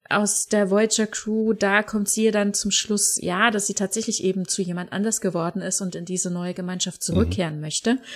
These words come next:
Speaker 1: Mm, jetzt hier, äh, geht es eben diesen Schritt weiter, dass es mit Einverständnis passiert, ne? Das ist das ganz große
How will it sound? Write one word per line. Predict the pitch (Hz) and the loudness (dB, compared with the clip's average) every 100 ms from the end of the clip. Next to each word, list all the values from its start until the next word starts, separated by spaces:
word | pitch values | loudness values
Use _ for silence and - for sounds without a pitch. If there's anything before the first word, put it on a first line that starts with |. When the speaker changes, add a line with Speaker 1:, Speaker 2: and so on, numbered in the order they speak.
| - - - _ _ - | -16 -18 -20 _ _ 2
Speaker 1:
Mm, | 226 226 220 208 208 | 4 4 2 2 2
jetzt | 214 214 - - | 2 2 0 2
hier, | 233 285 | 4 4
äh, | 285 - - - - 180 | 4 2 0 -2 -4 -6
geht | 220 240 240 | 0 2 4
es | 233 | 2
eben | - 233 226 202 | 4 4 4 2
diesen | 208 233 233 | 2 4 4
Schritt | - 220 - | 2 -2 -2
weiter, | 170 214 233 | 0 2 2
dass | 214 202 | 2 2
es | 208 - | 2 2
mit | 208 - 170 | 0 0 2
Einverständnis | 240 - 180 - 147 156 - | 2 2 0 0 -4 -8 -12
passiert, | - - - - 202 | -8 -6 -6 -6 -2
ne? | 180 | 0
Das | 226 175 | 0 0
ist | - | 2
das | 226 - | 0 0
ganz | 208 214 - | 2 2 2
große | 202 196 233 269 196 175 | 0 2 2 4 4 2